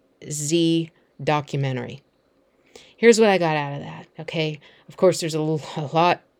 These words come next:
in there, but here's what I got out of there that's a primary thing. One of the guys in, on the, in that group said, "I never had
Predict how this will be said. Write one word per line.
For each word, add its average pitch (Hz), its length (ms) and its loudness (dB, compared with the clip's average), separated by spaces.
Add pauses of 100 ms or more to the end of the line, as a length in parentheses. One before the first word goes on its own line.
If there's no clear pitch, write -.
in 170 160 0
there, 151 160 0
but 151 140 -6
here's 202 280 0
what 170 140 0
I 165 160 2
got 156 180 -4
out 147 160 -4
of 143 40 -6
there 143 160 -4
that's 139 220 -6
a - 40 -8
primary 131 500 -6
thing. - 300 -18 (760)
One 180 340 2
of 247 80 4
the 240 80 4
guys 165 420 0
in, 160 320 -4 (140)
on 160 220 -2
the, 151 140 -4
in 165 180 0
that 151 200 -6
group 139 300 -10 (1160)
said, 151 480 0 (480)
"I 151 100 -2
never 180 480 2
had 156 540 -4